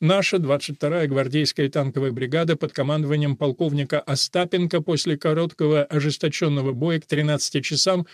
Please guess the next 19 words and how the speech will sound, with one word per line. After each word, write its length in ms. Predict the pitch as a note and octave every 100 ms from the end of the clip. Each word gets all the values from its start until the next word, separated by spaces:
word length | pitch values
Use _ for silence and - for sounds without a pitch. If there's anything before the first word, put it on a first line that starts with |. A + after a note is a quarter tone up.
| - -
вступила 480 | - G3 E3+ D#3+
в 100 | D3+
Прагу, 400 | - D#3 F#3 F3+
где 300 | D#3+ B2+ D#3+
соединилась 580 | D3+ D3+ C#3+ D#3+ E3+ D3
с 40 | -
частями 480 | D#3+ - F3 D3+
Первого 420 | C#3+ - E3 D3 C#3+
Украинского 520 | C#3 D3+ C#3 - C#3+
фронта. 420 | D#3+ C3 G#2+ A2 - -
Седьмая, 540 | - F#3+ E3+ F#3 F3 D3+
девятая 480 | C3 D3+ E3 D3+ D#3
гвардейские, 720 | C3 C#3 C3 F3+ F3 - E3 D#3 - -
пятьдесят 440 | D#3 F3 F#3 D#3+
третья 360 | E3+ E3+ E3+ E3+
и 80 |
сорок 280 | C#3 E3+ D3+
шестая 440 | - D3 - E3+ E3
армии 460 | D#3+ E3+ E3 E3+